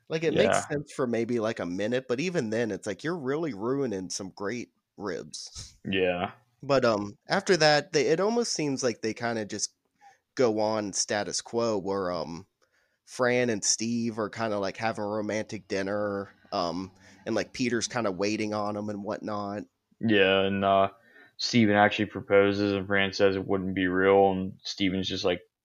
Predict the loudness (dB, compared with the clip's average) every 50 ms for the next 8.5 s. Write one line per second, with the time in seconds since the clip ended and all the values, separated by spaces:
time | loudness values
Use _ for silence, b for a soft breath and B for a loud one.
0 | _ -8 -6 -6 -6 -6 -4 -2 0 2 2 4 2 2 0 -4 b b b b
1 | b b b b b b b b _ -2 0 0 2 2 0 0 -2 -8 -20 _
2 | _ _ _ _ -2 -2 -2 -2 -2 -4 -4 -4 -4 -2 0 0 0 0 0 -6
3 | -4 0 0 2 4 6 6 8 8 8 6 4 2 -2 -8 -18 -16 -6 -4 -4
4 | 0 2 4 6 6 6 4 4 0 0 2 2 2 4 4 2 2 2 2 4
5 | 4 6 6 4 2 -4 -16 -16 -10 -8 -8 -8 -8 -12 _ _ _ _ -2 -2
6 | -2 0 -2 -2 -2 -2 2 4 4 6 6 6 6 4 4 4 4 2 2 4
7 | 2 0 2 2 0 -2 -4 -2 -2 0 0 2 2 2 4 4 4 4 2 0
8 | -8 -6 -4 -2 0 2 2 2 2 0